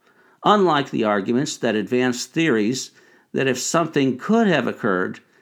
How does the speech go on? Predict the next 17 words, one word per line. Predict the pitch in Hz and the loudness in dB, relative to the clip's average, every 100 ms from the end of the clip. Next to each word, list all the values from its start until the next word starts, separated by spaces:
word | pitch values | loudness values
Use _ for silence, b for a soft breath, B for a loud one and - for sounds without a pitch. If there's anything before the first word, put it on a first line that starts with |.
| b - | b -4
then | 156 | -2
it | 175 139 | 0 0
must | 143 190 196 147 | 2 0 0 -2
have | 117 | -2
occurred. | 107 - 80 - - _ _ _ b b b b | -4 -4 -6 -6 -14 _ _ _ b b b b
For | - 180 | -2 0
example, | 180 147 185 165 - 80 - _ - | 2 0 0 0 -2 -8 -12 _ -10
the | 120 | -4
fingerprint | 208 214 185 135 170 - | -2 0 0 0 -2 -2
and | 113 | -4
firearm | 113 175 175 156 110 110 | -2 0 2 2 0 -2
evidence | 104 107 104 113 - - | -2 -6 -6 -8 -10 -12
could | - 208 | 0 2
have | 220 160 | 2 0
been | 151 | -2
a | 117 | -2
frame-up, | 101 127 117 104 113 135 | -2 0 0 0 -2 -6